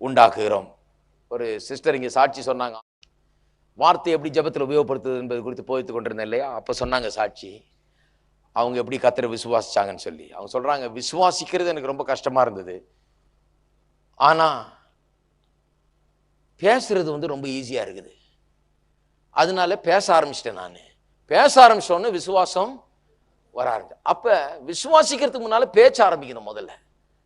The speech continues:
பேசுறது எத்தனை பேருக்கு ஈஸின்னு நினைக்கிறீங்க? இப்போ நான் வந்து உதாரணம் சொல்றேன் பாருங்க, உதாரணம் சொல்றேன் பாருங்க, "நீங்க சுகமாயிட்டீர்கள் என்று விசுவாசிங்கள்" அப்படின்னா, "கஷ்டமா இருக்குதுயா, முதுகெல்லாம் வலிக்குது,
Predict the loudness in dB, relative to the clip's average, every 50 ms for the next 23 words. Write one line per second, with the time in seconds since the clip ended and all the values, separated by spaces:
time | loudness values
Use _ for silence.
0 | _ _ _ _ _ _ _ _ _ _ _ _ _ _ _ _ _ _ 2 4
1 | 4 4 4 2 0 2 2 -2 -4 -4 -4 -4 -4 -4 -4 -6 -8 -8 -8 -8
2 | -8 -8 -10 -10 -12 -14 -18 -20 _ _ _ _ _ _ _ _ _ _ _ _
3 | _ _ _ _ _ _ _ _ _ _ _ 0 2 4 4 4 2 0 0 0
4 | -2 -4 -4 -2 -2 -2 -2 -4 -10 -12 -10 0 4 4 4 6 4 0 -2 -2
5 | -2 -2 -2 -2 -2 -2 -6 -6 -4 -4 -4 -4 -6 -12 -20 _ _ _ _ _
6 | _ _ _ _ _ _ _ _ _ 0 4 4 4 4 4 0 -2 -4 -4 -4
7 | -4 -4 -4 -6 -6 -12 -20 -20 _ _ _ _ _ _ _ _ _ 2 6 6
8 | 6 6 6 8 10 10 12 12 12 12 10 8 4 2 2 2 2 4 2 2
9 | 0 0 0 0 0 2 8 8 8 8 8 4 0 2 2 2 2 2 -2 -4
10 | -4 -4 -4 -4 -8 -14 _ _ _ _ _ _ -10 -8 -6 -8 -6 -4 -4 -6
11 | -6 -8 -10 -10 -12 -12 -14 -18 _ _ _ _ _ _ _ _ _ _ _ _
12 | -18 -14 -8 -6 -4 -4 -2 -2 -2 -4 -6 -8 -12 -16 -16 -18 -20 -20 -20